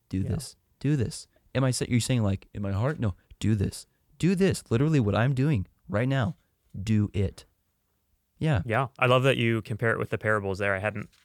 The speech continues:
Speaker 2: thought of that explicitly before, but think about, let's take the, um, parable of the sower, for example, right? He,
Speaker 1: Yeah.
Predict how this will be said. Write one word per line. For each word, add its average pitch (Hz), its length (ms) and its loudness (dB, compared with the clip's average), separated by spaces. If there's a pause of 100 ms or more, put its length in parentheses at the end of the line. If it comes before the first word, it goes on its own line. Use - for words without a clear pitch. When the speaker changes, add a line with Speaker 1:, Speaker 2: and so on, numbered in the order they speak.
Speaker 2:
thought 113 220 2
of 104 80 -2
that 107 280 0
explicitly 123 560 -4
before, 117 340 -2
but 113 140 -2
think 120 180 0
about, 110 360 0 (340)
let's - 200 -6
take 107 260 -6
the, 101 260 -2
um, 98 320 -2 (380)
parable 117 260 4
of 107 40 2
the 110 80 2
sower, 120 340 4
for 95 140 -6
example, 90 420 -6
right? 92 180 -2
He, 98 120 -4
Speaker 1:
Yeah. 95 160 2